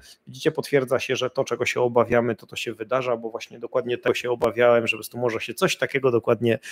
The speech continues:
wydarzyć. E, tak, tak, zmieniłem. Teraz lecimy z mojego telefonu. Postawiłem go tam przy oknie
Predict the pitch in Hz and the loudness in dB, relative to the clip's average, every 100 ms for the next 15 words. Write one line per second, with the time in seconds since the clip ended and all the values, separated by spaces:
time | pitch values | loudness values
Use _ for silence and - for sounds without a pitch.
0 | - - 120 151 127 110 - - - - | -10 0 8 10 10 8 4 -8 -14 -18
1 | - - - 123 123 127 123 123 - 139 | -20 -8 2 6 8 10 8 6 6 4
2 | 113 127 120 156 165 139 117 104 135 110 | 4 -2 -2 0 0 2 2 2 0 0
3 | 127 127 131 - 127 117 110 120 120 120 | -2 0 0 -2 -6 -6 -8 -10 -8 -6
4 | 113 - 120 107 131 127 117 110 110 123 | -6 -4 -4 -4 -6 -4 -4 -6 -8 -16
5 | - - - 117 120 113 107 107 107 101 | -20 -20 -20 -16 -14 -14 -14 -16 -16 -12
6 | 107 107 113 - 110 104 | -6 -6 -6 -10 -8 -8